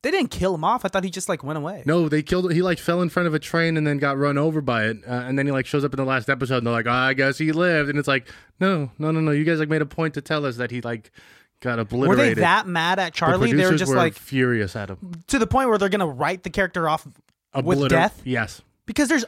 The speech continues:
Speaker 1: other
Speaker 2: Yeah,
Speaker 1: ways
Speaker 2: dude,
Speaker 1: to write
Speaker 2: people
Speaker 1: characters
Speaker 2: kill
Speaker 1: off.
Speaker 2: people off in shows all the time. What are you talking about?
Speaker 1: Yeah, but not in a sitcom.
Speaker 2: Well, they do when you turn into Charlie Sheen.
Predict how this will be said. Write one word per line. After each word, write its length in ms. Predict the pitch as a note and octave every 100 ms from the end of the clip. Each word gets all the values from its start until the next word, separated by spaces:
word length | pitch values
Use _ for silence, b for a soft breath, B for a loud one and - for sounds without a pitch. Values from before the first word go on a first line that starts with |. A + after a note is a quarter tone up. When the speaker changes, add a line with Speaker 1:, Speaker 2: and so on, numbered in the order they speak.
| -
Speaker 1:
other 100 | C4+
Speaker 2:
Yeah, 80 | B3+
Speaker 1:
ways 180 | A3+ G3
Speaker 2:
dude, 60 |
Speaker 1:
to 40 | A3+
write 80 | B3+
Speaker 2:
people 60 | A#3
Speaker 1:
characters 160 | G#3+ G#3
Speaker 2:
kill 80 | C4+
Speaker 1:
off. 60 |
Speaker 2:
people 200 | A#3 G3
off 160 | G3 F#3+
in 60 | G3
shows 200 | - G3+
all 140 | G3+
the 60 | G3+
time. 240 | A3+ G#3+
What 60 | F#3
are 20 |
you 60 | F#3+
talking 280 | G3 F3 D#3
about? 160 | A#2+
Speaker 1:
Yeah, 160 | F4+ F4+
but 140 | A#3+
not 160 | E4 E4+
in 100 | D#4+
a 40 |
sitcom. 840 | - - F4+ - A#3+ A3+ D4 F4+ D3
Speaker 2:
Well, 380 | D#3+ F3+ F3+ E3
they 100 | E3+
do 180 | D#3 F#3
when 140 | F#3
you 80 | F#3
turn 160 | F#3 F3+
into 180 | F3 G#3
Charlie 280 | E3+ E3
Sheen. 340 | D#3 D#3+ B2